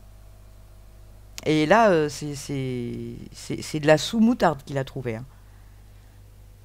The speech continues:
Watch me acheter ma moutarde par kilo depuis des années. <laughs> Nagwal, il dit,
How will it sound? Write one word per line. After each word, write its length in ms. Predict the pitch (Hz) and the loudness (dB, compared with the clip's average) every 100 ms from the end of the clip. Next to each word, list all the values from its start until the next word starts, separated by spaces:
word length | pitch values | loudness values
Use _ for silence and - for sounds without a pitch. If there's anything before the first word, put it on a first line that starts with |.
| - - - - - - - - - - - | -20 -20 -20 -20 -20 -20 -20 -20 -20 -20 -12
Watch 240 | 180 - | -10 -6
me 80 | 190 | -4
acheter 260 | 175 - 175 | -4 -2 -2
ma 140 | 165 | 0
moutarde 340 | 165 170 185 180 | 0 -2 -2 -2
par 220 | 175 - | -6 -6
kilo 240 | - 170 | -6 -6
depuis 180 | 165 170 | -6 -8
des 220 | 147 156 | -4 0
années. 320 | 143 165 226 220 - - | 4 6 6 6 -4 -4
<laughs> 80 | 220 - 226 - - - - - - - - - - - - - - - - 127 123 - 185 | -2 4 4 8 4 4 -20 -20 -20 -20 -20 -20 -20 -20 -20 -20 -20 -20 -20 -20 -18 -10 0
Nagwal, 600 | 180 175 165 175 165 160 - | 4 4 4 4 2 -4 -10
il 120 | 165 | -4
dit, 260 | 180 214 | -2 -2